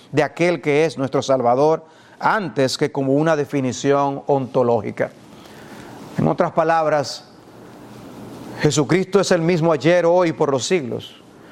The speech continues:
No es simplemente para que tengamos un nuevo concepto teológico en nuestras mentes, ni para que tengamos un versículo hermoso que colocar en un cuadro.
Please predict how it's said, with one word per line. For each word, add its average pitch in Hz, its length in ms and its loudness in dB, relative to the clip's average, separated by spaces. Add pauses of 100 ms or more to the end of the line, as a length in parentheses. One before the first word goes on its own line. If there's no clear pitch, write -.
(160)
No 156 80 2
es 160 60 0
simplemente 208 480 2
para 180 180 0
que 170 100 0
tengamos 160 540 -2
un 170 140 2
nuevo 170 240 4
concepto 156 420 0
teológico 147 440 2
en 131 40 -2
nuestras 131 240 -2
mentes, 123 580 -6 (920)
ni 143 80 2
para 165 160 2
que 156 80 -2
tengamos 190 380 0
un 208 100 4
versículo 202 380 2
hermoso 185 440 0
que 165 80 -4
colocar 175 440 0
en 185 80 -4
un 185 100 -6
cuadro. 135 460 0